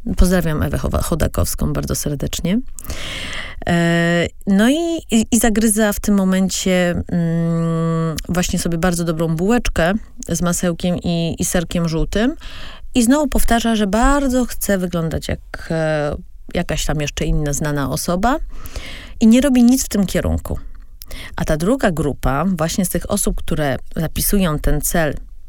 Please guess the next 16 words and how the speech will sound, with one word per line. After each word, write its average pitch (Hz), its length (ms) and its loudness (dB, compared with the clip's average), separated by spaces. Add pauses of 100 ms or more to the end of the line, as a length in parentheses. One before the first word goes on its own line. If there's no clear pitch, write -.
(320)
i 196 60 0
to 170 120 2
się - 140 -2
sprawdza, 151 680 0 (1040)
to 147 120 0
mówią 208 260 4
sobie 175 240 -2
tak: - 380 -6 (1200)
"Chcę - 220 2
wyglądać 170 680 0
jak, - 460 -4 (1000)
nie 143 100 -4
wiem, - 260 -4 (1120)
jakiś - 460 -2 (120)
bardzo 151 320 0
znany 156 560 -2